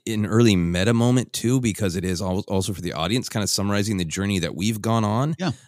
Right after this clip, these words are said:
Speaker 1: Um, there is, i-, it's in the original trilogy, it's an arc for three P O, uh, because in that, uh, you know, early scene in, uh, the Homestead garage there, Luke's wanting to know stories,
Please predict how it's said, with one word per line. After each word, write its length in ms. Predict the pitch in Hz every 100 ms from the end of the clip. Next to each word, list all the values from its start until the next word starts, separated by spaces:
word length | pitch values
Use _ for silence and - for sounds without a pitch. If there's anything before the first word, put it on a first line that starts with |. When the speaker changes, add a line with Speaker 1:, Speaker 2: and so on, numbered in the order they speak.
| _ 90
Speaker 1:
Um, 380 | 90 80 78 - - _ _ -
there 400 | 95 95 87 90
is, 440 | 95 95 90 80 - -
i-, 100 | 82 -
it's 440 | 110 - 107 - - -
in 260 | 117 110
the 100 | 107
original 320 | 101 104 110
trilogy, 480 | 95 110 123 127 127
it's 100 | 82
an 120 | 98 -
arc 240 | 98 110
for 140 | - 92
three 300 | - 104 127
P 200 | 139 147
O, 240 | 151 156 -
uh, 360 | 92 82 80
because 640 | 73 80 - 92 80 76 -
in 160 | 104 98
that, 220 | 85 80 -
uh, 40 |
you 140 | 87 76
know, 180 | 85 - _ _ _
early 240 | 120 143 120
scene 400 | - 139 135 113 - - _
in, 400 | - 104 104 101 -
uh, 280 | 92 90 82
the 140 | 87
Homestead 420 | 110 127 - 123
garage 520 | 101 107 143 123 101 -
there, 340 | 104 95 92 - _ _ -
Luke's 360 | 95 139 156
wanting 400 | 90 98 151 139
to 80 | 95
know 180 | 92 82
stories, 540 | - 82 65 58 -